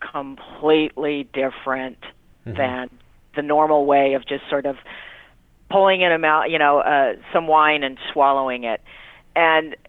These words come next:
Speaker 1: it was, it, it, it had a completely, uh,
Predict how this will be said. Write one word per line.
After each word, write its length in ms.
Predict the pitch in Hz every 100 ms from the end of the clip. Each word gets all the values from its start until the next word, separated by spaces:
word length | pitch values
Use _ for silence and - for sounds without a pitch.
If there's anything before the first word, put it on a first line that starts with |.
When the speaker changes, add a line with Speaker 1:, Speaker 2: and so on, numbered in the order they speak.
| _
Speaker 1:
it 220 | - 190 185
was, 280 | 180 165 - - - _ _ _ _ _ _ -
it, 120 | - -
it, 200 | 185 - - _ _ -
it 160 | 180
had 220 | 180 175
a 40 | 165
completely, 760 | - 165 - 208 156 202 185 170
uh, 280 | 156 147